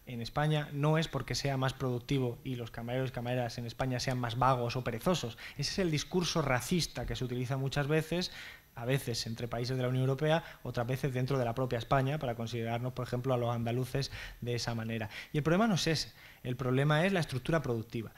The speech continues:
Si tú tienes un país especializado o con un gran peso de industria de alto componente tecnológico, de alta cualificación, de alto valor añadido,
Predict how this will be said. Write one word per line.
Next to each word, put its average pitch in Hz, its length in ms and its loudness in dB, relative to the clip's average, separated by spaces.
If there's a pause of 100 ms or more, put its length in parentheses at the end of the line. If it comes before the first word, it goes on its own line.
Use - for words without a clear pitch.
(120)
Si - 160 -2
tú - 120 0
tienes 196 240 2
un 175 140 2
país 165 240 4
especializado 127 920 4
o 120 120 -4
con 131 120 -2
un 160 120 4
gran 156 260 4
peso 156 260 2
de 123 60 -2
industria 135 480 0
de 117 80 -2
alto 151 240 0
componente 143 500 2
tecnológico, 127 840 0
de 123 80 0
alta 131 200 0
cualificación, 131 680 -2
de 139 80 2
alto 139 180 2
valor 131 240 4
añadido, 143 540 2